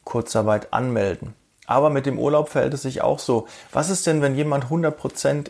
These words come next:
in Kurzarbeit ist? Das heißt, für die Firma nicht zur Verfügung steht, steht zu Hause.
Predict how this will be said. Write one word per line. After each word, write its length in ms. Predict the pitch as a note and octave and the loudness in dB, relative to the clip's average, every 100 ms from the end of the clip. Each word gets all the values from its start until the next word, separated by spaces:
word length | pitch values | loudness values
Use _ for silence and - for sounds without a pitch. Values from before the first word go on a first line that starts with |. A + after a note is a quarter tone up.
| - | -6
in 380 | C#3+ C#3+ C#3+ - | -4 -2 -6 -8
Kurzarbeit 800 | - E3 D#3+ - A2+ G2+ G#2+ G#2+ | 0 0 0 -4 -2 0 0 -2
ist? 500 | - A#2 - - - _ _ _ _ _ - | -4 -4 -4 -10 -18 _ _ _ _ _ -10
Das 200 | - C3 | -4 2
heißt, 400 | B2 B2+ - - - - _ _ _ - | 2 0 -10 -20 -20 -20 _ _ _ -20
für 160 | - C3 | -6 -4
die 80 | A#2 | -4
Firma 380 | - D#3+ D3+ D3 | 0 2 4 0
nicht 160 | D3 | -2
zur 100 | - | -4
Verfügung 400 | - - D#3+ E3 | -4 -2 -2 -2
steht, 380 | D#3 - D#3 D#3 | -4 0 0 0
steht 260 | - C#3+ C#3+ | -2 -2 -2
zu 180 | C#3 | -2
Hause. 380 | B2+ A#2+ A#2 A2 | 2 2 0 -6